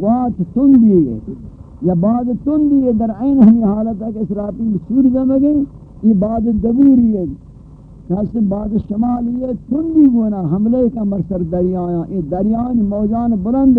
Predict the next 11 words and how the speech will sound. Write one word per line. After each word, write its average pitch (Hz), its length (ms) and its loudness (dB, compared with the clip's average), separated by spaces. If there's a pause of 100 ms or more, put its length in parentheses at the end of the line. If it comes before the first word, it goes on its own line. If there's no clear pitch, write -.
کن، 135 160 -4 (440)
یہ 180 120 -2
دریان 247 400 0 (220)
آپان 269 420 0
چپ 285 300 -2
شاہد 269 360 0
دن 277 160 0
کہ 214 260 0
قطرہ 240 380 -2
قطرہ 254 400 -4
بر 233 140 -2